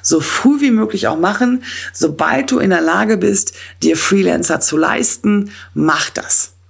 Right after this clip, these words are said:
Ne, es ist ein bisschen schwierig, manchmal muss man ein bisschen suchen, bis man die passenden Leute gefunden hat, aber so früh wie möglich damit starten.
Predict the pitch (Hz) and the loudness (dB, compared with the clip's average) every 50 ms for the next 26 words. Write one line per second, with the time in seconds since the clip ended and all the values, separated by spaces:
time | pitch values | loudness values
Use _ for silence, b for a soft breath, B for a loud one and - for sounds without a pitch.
0 | _ _ _ - 170 202 220 - 202 190 185 180 180 185 - 226 - - - 247 | _ _ _ -2 0 2 2 2 0 -2 -2 -2 -2 -2 -2 -2 0 2 4 4
1 | 277 277 269 247 - 185 190 190 185 175 165 170 180 170 160 - - 156 156 147 | 4 2 2 0 0 0 0 2 2 2 2 2 2 0 0 0 0 0 0 0
2 | 143 147 214 269 269 294 247 214 220 - - 202 180 185 190 - - 202 196 - | 2 2 2 4 4 4 2 2 2 0 0 0 0 0 0 0 -2 -4 -2 -2
3 | 196 180 175 160 165 175 - - - 165 - - 220 247 247 247 233 226 214 208 | -2 0 0 2 2 2 0 0 -2 -2 0 0 2 4 4 4 2 2 0 0
4 | B B B B B B B B B - - 165 175 190 202 202 196 196 208 202 | B B B B B B B B B -2 0 0 2 2 2 2 2 2 0 -2
5 | B B B B - - 160 165 151 - - - 269 254 247 247 214 214 214 202 | B B B B -2 0 2 2 2 2 2 2 4 4 4 4 2 2 0 -2
6 | - - - 175 165 160 320 - - 165 160 160 208 208 - 214 214 208 208 | -2 0 0 0 2 2 2 2 2 2 2 0 0 0 2 2 2 2 0